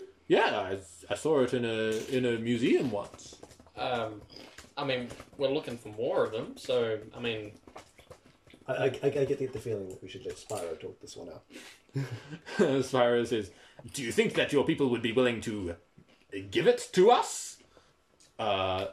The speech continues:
Speaker 1: yeah, I, I don't see why not. It's just, you know, a, a dusty old museum piece.
Speaker 2: Yeah.
Speaker 1: In-, interesting, but I don't know. No one, I, I don't recall where it, where it comes from or, or anything. I don't.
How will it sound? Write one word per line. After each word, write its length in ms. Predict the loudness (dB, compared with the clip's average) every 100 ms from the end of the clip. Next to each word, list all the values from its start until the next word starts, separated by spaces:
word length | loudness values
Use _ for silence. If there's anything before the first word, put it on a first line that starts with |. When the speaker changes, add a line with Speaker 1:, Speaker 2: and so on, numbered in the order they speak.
| -10 _ _ _ -20 -18 -16
Speaker 1:
yeah, 360 | -10 -2 0 2
I, 380 | 4 2 0 -2
I 40 |
don't 260 | 0 0 0
see 160 | 0
why 220 | 4 4
not. 320 | 4 4 2 -2
It's 180 | -10 -12
just, 420 | -10 -10 -10 -14 _ _
you 60 | -10
know, 180 | -4 -2 -2 -4
a, 60 | -6
a 20 |
dusty 400 | -2 -2 0 4
old 220 | 6 4
museum 500 | 4 0 2 0 -2
piece. 400 | -4 -10 -16 -16 -16 -18 _ -20 -20 _ _ _ _ -10
Speaker 2:
Yeah. 80 | -8 -8 _
Speaker 1:
In-, 460 | -2 8 12 12 10
interesting, 800 | 8 8 4 4 0 0 -4 0
but 420 | 0 0 -2 -16 -20 _ _ -20 -20 -18 -14 -10
I 80 | -6
don't 100 | -4
know. 260 | 0 0 2
No 180 | 4 6
one, 240 | 6 2 -8 -14 -20 -8
I, 160 | -2 -2 0
I 80 | 2
don't 240 | 6 6
recall 360 | 4 4 4 4
where 120 | 2
it, 140 | 0 -2
where 160 | 0 0
it 80 | 0
comes 240 | -2 -2
from 180 | -6 -8 -8
or, 60 | -8 -4 -2
or 60 |
anything. 340 | -2 -4 -10 -8
I 60 |
don't. 160 | -8 -8